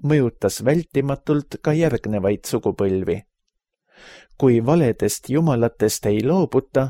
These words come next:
siis jäi Issandal üle ainult rahvast tõotatud maalt minema küüditada.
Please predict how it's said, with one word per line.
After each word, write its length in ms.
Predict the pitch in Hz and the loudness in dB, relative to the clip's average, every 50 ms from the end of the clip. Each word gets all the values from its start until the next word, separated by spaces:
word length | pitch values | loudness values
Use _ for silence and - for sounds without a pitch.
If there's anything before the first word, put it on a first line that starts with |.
| - _ _ _ - | -6 _ _ _ -12
siis 400 | - - 156 151 151 147 - - | -6 -2 0 0 0 0 0 0
jäi 240 | 123 113 113 117 113 - | 2 2 2 2 0 0
Issandal 640 | 143 156 - - - 143 123 117 113 110 107 117 139 | -2 -4 -4 -4 -4 -4 -4 -2 0 0 0 2 2
üle 220 | 156 151 131 123 123 123 - _ - | 2 4 2 2 0 -4 -10 _ -2
ainult 500 | 147 160 151 139 131 123 123 123 - - - - | 0 0 0 0 0 0 -2 -2 -4 -12 -12 -8
rahvast 600 | 139 139 156 160 143 123 117 107 98 - - - | -4 -2 -2 -2 -2 0 0 -2 0 -2 -6 -2
tõotatud 560 | 151 156 151 139 - - 117 - - 117 104 - | 2 2 2 2 0 -2 -4 0 0 -2 -2 -2
maalt 480 | 135 151 156 156 151 147 _ - - - | -2 -2 0 -2 -2 -4 _ -8 -6 -2
minema 420 | 165 165 147 123 107 104 101 101 | 0 0 0 0 0 -2 -2 -2
küüditada. 640 | - 117 113 104 - 104 - - 95 92 - 92 92 | 0 0 -2 0 -2 -4 -4 -2 -2 0 0 -2 -4